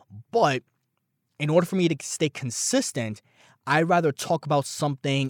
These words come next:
at that news point right then and there, record a ten minute, fifteen minute thing, release it right away, and then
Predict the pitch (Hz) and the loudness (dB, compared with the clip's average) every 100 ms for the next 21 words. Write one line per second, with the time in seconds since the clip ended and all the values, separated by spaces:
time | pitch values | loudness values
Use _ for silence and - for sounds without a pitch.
0 | _ 147 143 _ 131 120 135 151 - - | _ -2 -2 _ -2 0 0 -2 -4 -6
1 | 143 127 139 131 131 113 117 156 156 123 | -6 -2 -4 -2 -4 -6 0 2 4 2
2 | 110 _ _ _ _ _ _ _ 127 120 | -2 _ _ _ _ _ _ _ -10 -10
3 | 113 - 175 185 190 185 147 143 - 165 | -10 2 4 6 4 0 -4 -6 -4 -2
4 | 156 160 156 160 147 151 151 147 _ - | 0 0 -2 -4 -2 -2 -2 -4 _ -6
5 | 156 151 147 - - 131 113 123 165 - | -4 -4 -6 -14 -8 -4 -2 -2 -4 0
6 | 160 131 143 135 120 131 135 135 131 _ | -2 0 -2 -2 -2 -2 -2 -2 -6 _
7 | _ _ 123 120 120 135 135 131 | _ _ -8 -6 -4 -2 -2 -4